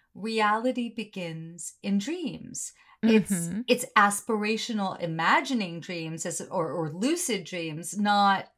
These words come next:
Speaker 1: unconscious dreams that
Speaker 2: Mm-hmm.
Speaker 1: occur to you. But that is, I think, at the, the root of this.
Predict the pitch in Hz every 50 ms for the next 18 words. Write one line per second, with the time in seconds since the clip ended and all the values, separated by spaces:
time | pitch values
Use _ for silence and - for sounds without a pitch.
0 | _ _ _ - 220 196 196 196 - - 214 202 208 214 208 214 202 202 - -
1 | 202 196 175 175 170 170 170 175 170 - - - _ - - - _ _ _ _
2 | _ _ _ _ _ - - 226 190 220 220 208 214 247 339 349 339 339 - 269
3 | 208 175 170 160 156 151 - - - - - _ _ _ 247 262 254 - - -
4 | 294 320 359 381 - - _ _ _ _ _ 247 254 254 240 247 - - 214 208
5 | 208 254 240 226 214 - - - 196 190 - _ 202 196 190 185 - - _ _
6 | - 202 180 190 220 233 240 254 226 214 202 - - 160 - 143 147 - - -